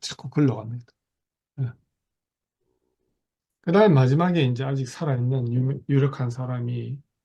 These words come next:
레오나르도 포프라는 사람인데요. 이 사람은 이제 브라질에서 태어나서 젊은 시절 그 가톨릭의 이제 유명한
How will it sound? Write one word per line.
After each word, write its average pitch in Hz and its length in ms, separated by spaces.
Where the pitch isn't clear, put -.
레오나르도 143 800
포프라는 127 640
사람인데요. 120 960
이 170 60
사람은 165 360
이제 117 120
브라질에서 160 920
태어나서 131 920
젊은 170 440
시절 170 520
그 127 540
가톨릭의 190 560
이제 123 160
유명한 135 600